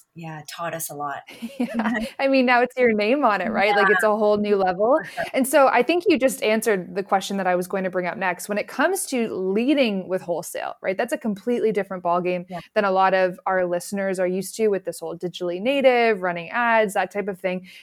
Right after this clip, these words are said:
Speaker 2: Really, when it comes to launching a wholesale business, it is trade show heavy.
Speaker 1: Yes. Yes, hundred percent. So, I mean, this was, like,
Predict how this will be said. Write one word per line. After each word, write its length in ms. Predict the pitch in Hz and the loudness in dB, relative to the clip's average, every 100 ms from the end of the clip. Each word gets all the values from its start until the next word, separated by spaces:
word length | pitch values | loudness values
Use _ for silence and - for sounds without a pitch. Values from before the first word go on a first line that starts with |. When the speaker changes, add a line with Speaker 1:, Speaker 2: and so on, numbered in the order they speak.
| - | -10
Speaker 2:
Really, 400 | 202 240 370 285 | 0 4 4 4
when 160 | 226 220 | 2 -2
it 80 | 208 | -2
comes 260 | 262 359 | -4 -4
to 80 | - | -2
launching 360 | 294 208 220 208 | 0 0 -2 -4
a 40 | |
wholesale 400 | 190 214 - 196 | -2 -2 0 -2
business, 380 | 180 233 208 180 - | 0 0 0 -4 0
it 120 | 294 | 2
is 200 | 285 - | 2 -2
trade 440 | - - 208 214 | -10 -2 0 0
show 220 | - 190 | 0 -4
heavy. 360 | 175 175 165 - | -2 -4 -6 -12
Speaker 1:
Yes. 680 | 214 202 160 - - - - _ | -4 -2 -2 -2 -4 -4 -8 _
Yes, 360 | 190 165 151 - | -6 -4 -2 -2
hundred 260 | - 202 208 | -4 -8 -6
percent. 320 | 180 190 165 - - - | -4 -2 -4 -6 -20 -6
So, 120 | - | 4
I 120 | 208 214 | 4 4
mean, 200 | 208 180 | -4 -6
this 220 | 202 196 | -2 -2
was, 260 | 196 165 - | -4 -8 -8
like, 160 | 156 | -10